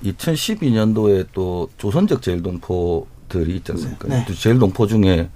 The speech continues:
Speaker 1: 남도 북도 아닌 조선,
Speaker 2: 네.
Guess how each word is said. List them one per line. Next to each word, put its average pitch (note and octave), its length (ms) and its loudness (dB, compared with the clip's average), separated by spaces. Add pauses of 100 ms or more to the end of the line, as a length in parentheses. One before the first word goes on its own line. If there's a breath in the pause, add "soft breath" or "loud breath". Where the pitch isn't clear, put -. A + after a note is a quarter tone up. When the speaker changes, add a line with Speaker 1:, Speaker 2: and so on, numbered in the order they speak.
(1120 soft breath)
Speaker 1:
남도 A#2 480 4
북도 - 800 -6
아닌 G#2 340 2
조선, B2+ 380 2 (200)
Speaker 2:
네. D3+ 280 2